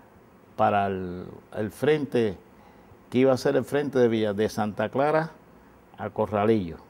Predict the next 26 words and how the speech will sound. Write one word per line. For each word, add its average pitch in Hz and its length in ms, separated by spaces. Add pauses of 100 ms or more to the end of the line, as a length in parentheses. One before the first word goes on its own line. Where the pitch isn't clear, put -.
(360)
a - 200
la 90 60
zona 113 280
norte. - 360
Esa - 180
era 120 100
la 113 80
idea 101 320
central. 82 480 (640)
Niebla 101 320
de 123 100
Santa 131 300
Clara, 135 300
tenía 101 260
muchos 110 340
compañeros 123 460
ahí, 139 80 (580)
y 139 120
nos 135 120
ubican 135 560
en, - 0
en 110 280
Mata-, 104 320
en 104 200
Minas 107 260
Bajas, 104 300